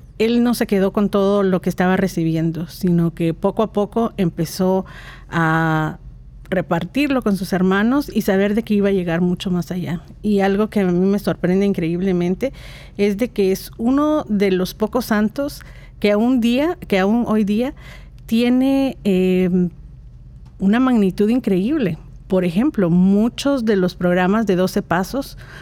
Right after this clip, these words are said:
usan la oración de San Francisco de Asís como la oración de ellos. Am,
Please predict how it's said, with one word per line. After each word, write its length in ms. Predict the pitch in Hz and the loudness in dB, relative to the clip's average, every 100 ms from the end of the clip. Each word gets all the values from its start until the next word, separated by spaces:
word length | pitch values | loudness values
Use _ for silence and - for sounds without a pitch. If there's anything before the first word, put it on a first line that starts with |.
| - - | -20 -8
usan 560 | - 220 - 240 240 240 - | -2 -2 0 0 0 -2 -4
la 520 | 180 175 175 170 165 | -2 0 0 0 0
oración 480 | 170 165 165 202 190 | 0 -2 -2 0 2
de 80 | 202 | 2
San 160 | 208 | 0
Francisco 420 | 180 170 175 175 196 | 0 0 -2 -2 0
de 100 | 180 | 0
Asís 540 | 170 190 233 - - - - - - | 0 -2 -2 -6 -18 -20 -20 -20 -10
como 500 | - 175 170 170 165 - - | -2 0 2 2 0 -4 -6
la 240 | 180 175 170 | -2 2 2
oración 500 | 170 160 - 180 175 | 2 0 0 2 2
de 160 | 160 | 2
ellos. 460 | 151 151 - - - | 0 -4 -8 -12 -8
Am, 260 | 185 151 | -6 -6